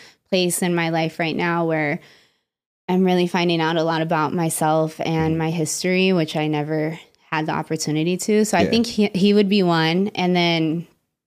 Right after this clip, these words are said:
Speaker 1: and this is crazy too, I recently met my father. <laughs>
Speaker 2: Oh, wow. Okay.
Speaker 1: And
Speaker 2: That's
Speaker 1: so
Speaker 2: dope.
Speaker 1: when I met, like, a year and a half ago now, but his mother, we have the same birthday, and I
Speaker 2: Mm.
Speaker 1: met her one time too, and she passed away, and we
Speaker 2: Oh,
Speaker 1: had
Speaker 2: wow.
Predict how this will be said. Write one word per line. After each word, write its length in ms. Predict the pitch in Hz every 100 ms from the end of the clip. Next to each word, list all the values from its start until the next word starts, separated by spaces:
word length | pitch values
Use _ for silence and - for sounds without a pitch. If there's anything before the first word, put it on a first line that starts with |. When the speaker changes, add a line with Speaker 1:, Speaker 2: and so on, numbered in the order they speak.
| _ _ 180
Speaker 1:
and 100 | 185
this 140 | 190
is 80 | 190
crazy 400 | - 185 180 165
too, 260 | - 247 226
I 120 | 214
recently 420 | 190 185 - 185
met 260 | 180 175 -
my 160 | 170
father. 680 | 160 156 160 165 185 208 226 226
<laughs> 40 | - 285 359 -
Speaker 2:
Oh, 180 | 117 117
wow. 200 | 127 117 -
Okay. 180 | 127 127
Speaker 1:
And 160 | 214
Speaker 2:
That's 140 | 208 131
Speaker 1:
so 540 | 208 202 190 185 170 -
Speaker 2:
dope. 100 | 196
Speaker 1:
when 140 | 196
I 140 | 185 175
met, 500 | 180 185 180 175 - - - -
like, 200 | 185 175
a 40 | 185
year 260 | 185 202
and 100 | 190
a 40 | 180
half 340 | 185 180 -
ago 180 | 170 165
now, 400 | 160 156 151 156
but 320 | 90 175 170
his 340 | 170 190 175 180
mother, 800 | 175 190 185 175 160 160 156 139
we 140 | 170
have 160 | 180 170
the 100 | 165
same 240 | 165 160
birthday, 720 | 156 151 151 170 151 147 151 -
and 260 | 160 151 120
I 80 |
Speaker 2:
Mm. 40 | 175
Speaker 1:
met 180 | 180 180
her 160 | 180
one 240 | 170 165 160
time 300 | 170 160 160
too, 160 | -
and 200 | 156 151
she 160 | 151 156
passed 400 | - 147 147 -
away, 380 | 156 151 147 151
and 100 | 156
we 60 |
Speaker 2:
Oh, 20 | 160
Speaker 1:
had 280 | 170 156 147
Speaker 2:
wow. 320 | 147 147